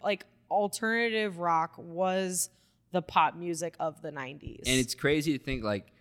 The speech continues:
Speaker 1: Think of
Speaker 2: no one's
Speaker 1: Pearl
Speaker 2: gonna
Speaker 1: Jam.
Speaker 2: say, no one's gonna say Metallica, Pearl Jam, uh, Nirvana, uh, you know,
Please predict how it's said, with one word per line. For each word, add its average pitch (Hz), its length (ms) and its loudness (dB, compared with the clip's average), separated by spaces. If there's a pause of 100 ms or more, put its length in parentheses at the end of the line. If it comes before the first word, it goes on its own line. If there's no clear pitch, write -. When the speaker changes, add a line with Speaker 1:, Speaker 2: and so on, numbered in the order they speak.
(240)
Speaker 1:
Think 480 140 4
of - 40 12
Speaker 2:
no 165 140 12
one's 539 220 12
Speaker 1:
Pearl 605 80 10
Speaker 2:
gonna 453 140 10
Speaker 1:
Jam. 214 160 6
Speaker 2:
say, 170 400 8
no 156 180 8
one's 214 200 6
gonna 180 140 6
say 175 320 6
Metallica, 135 720 8
Pearl 127 240 8
Jam, 104 500 0 (380)
uh, 98 360 4
Nirvana, 110 920 8
uh, 90 360 -6 (120)
you 107 140 -4
know, 90 160 -6